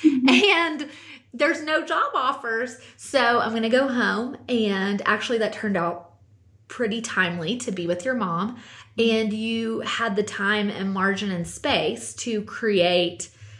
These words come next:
Speaker 2: kind of this blog that ended up paving the way. What would you have to say to that person in a really discouraging season? 'Cause you've lived it. Like, you didn't know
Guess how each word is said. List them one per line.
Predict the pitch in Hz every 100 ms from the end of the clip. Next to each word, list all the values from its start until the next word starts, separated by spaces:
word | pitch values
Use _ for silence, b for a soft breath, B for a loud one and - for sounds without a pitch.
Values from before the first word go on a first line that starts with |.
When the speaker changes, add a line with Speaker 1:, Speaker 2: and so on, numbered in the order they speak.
| b -
Speaker 2:
kind | 226 220
of |
this | 214 208
blog | - - 226 - 240
that | 202 185
ended | 214 254
up | 320 -
paving | - 233 247 240 220
the | 202
way. | 190 185 254 226
What | 202 208 -
would | 349 349
you | 370
have | 240 247 -
to | 240
say | - 185 180 220 220
to | 208
that | 175 -
person | 196 196 214 196
in | 185
a | 180
really | 180 180 214 196
discouraging | 175 - 175 190 190 175 180
season? | - 185 185 175 180
'Cause | 294 294
you've | 320 285
lived | 294 330 -
it. | 220 -
Like, | 226 220 208
you | 214
didn't | 277 320 226
know | 196 175 160 151 202